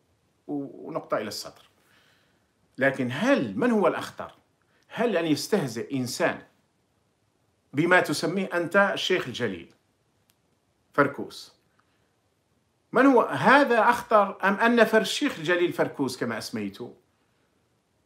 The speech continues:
أخطر عندما لا يقول هو كلمة الحق، عندما يسكت هو على العصابات المجرمة،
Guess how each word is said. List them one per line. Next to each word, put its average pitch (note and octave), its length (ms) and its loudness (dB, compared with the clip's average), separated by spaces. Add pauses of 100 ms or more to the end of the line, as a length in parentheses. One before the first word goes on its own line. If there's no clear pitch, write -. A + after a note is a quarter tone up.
(220)
أخطر B3+ 600 4 (1600)
عندما C#3+ 680 4 (140)
لا C3+ 160 -2
يقول D3+ 460 -2
هو C3 240 -2
كلمة G#2+ 400 -8
الحق، - 400 -16 (1040)
عندما C#3+ 840 4 (100)
يسكت D#3+ 640 4
هو D3+ 260 2
على A#2+ 300 2
العصابات G#2+ 720 -4
المجرمة، E2 520 -18